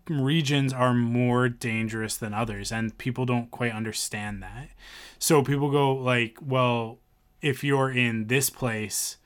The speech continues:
then you, like, you can't go out at all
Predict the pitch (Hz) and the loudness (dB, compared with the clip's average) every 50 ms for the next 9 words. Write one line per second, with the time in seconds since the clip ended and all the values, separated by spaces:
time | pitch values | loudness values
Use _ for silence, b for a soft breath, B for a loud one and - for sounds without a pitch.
0 | b b b b b b b b b b - 135 131 135 120 120 117 117 110 110 | b b b b b b b b b b -6 0 2 2 4 4 2 2 0 0
1 | 107 107 - _ _ _ _ _ _ _ _ - - 151 120 113 113 113 104 - | -2 -4 -6 _ _ _ _ _ _ _ _ -20 -14 -10 -8 -6 -4 -4 -4 -4
2 | 123 120 - 160 147 135 135 123 117 113 110 - 110 113 117 104 98 110 117 107 | -4 -2 0 2 2 2 2 2 2 2 0 0 2 2 2 2 0 -2 -2 -2
3 | 104 101 110 123 131 - _ | -2 -8 -12 -14 -14 -14 _